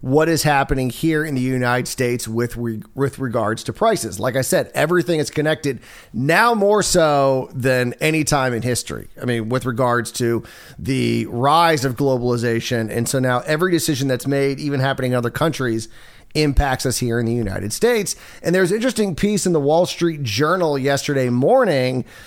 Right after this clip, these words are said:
that was looking at this push that we've seen where people don't like globalization.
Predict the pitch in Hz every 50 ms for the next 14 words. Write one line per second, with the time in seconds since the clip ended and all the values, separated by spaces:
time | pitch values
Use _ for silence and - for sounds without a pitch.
0 | - - 123 143 156 160 170 156 120 131 127 139 165 208 185 - 226 233 226 220
1 | 214 220 - - 165 156 151 147 147 143 - - - _ _ _ - - - -
2 | - 156 151 - - - - 208 233 220 220 - 190 175 160 147 139 120 - -
3 | - 190 208 196 139 107 92 95 - - - - - - - - 143 147 135 -
4 | 170 175 170 190 185 147 143 196 240 226 214 247 285 214 160 170 156 135 110 113
5 | 107 - - 82 67 - - - -